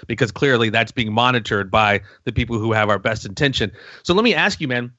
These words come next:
just as so many of these companies, huge, huge companies, foreca-, got ahead of the curve on, on climate change, et cetera, and divested a-, as a part of this technocracy,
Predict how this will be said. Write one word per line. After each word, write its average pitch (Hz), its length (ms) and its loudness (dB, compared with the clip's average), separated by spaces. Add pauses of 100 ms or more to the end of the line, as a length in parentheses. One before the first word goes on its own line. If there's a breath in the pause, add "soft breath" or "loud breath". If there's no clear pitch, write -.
(600)
just 196 240 -4
as 160 480 0
so 156 180 0
many 165 180 2
of 135 100 2
these 127 140 0
companies, 107 460 0
huge, 175 320 2
huge 147 240 -2
companies, 120 500 0 (100)
foreca-, 123 840 -2
got 143 200 2
ahead 135 280 2
of 139 80 0
the 139 80 0
curve 135 400 2 (400 loud breath)
on, 120 220 2
on 104 160 -4
climate 127 340 0
change, 120 200 -4
et 104 60 -12
cetera, 120 400 2
and 110 180 -2
divested 120 640 0 (1700 soft breath)
a-, - 200 -10
as 127 120 2
a 127 60 0
part 151 180 2
of 139 60 2
this 127 120 -2
technocracy, 127 840 -2